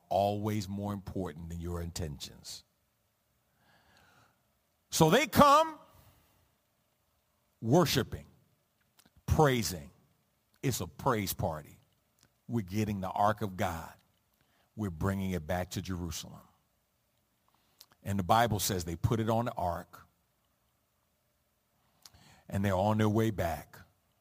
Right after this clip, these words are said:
And as they're on their way back, the oxen stumble.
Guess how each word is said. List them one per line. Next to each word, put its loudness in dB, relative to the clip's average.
And 0
as 4
they're -2
on 2
their 0
way -2
back, -6
the -8
oxen -4
stumble. -8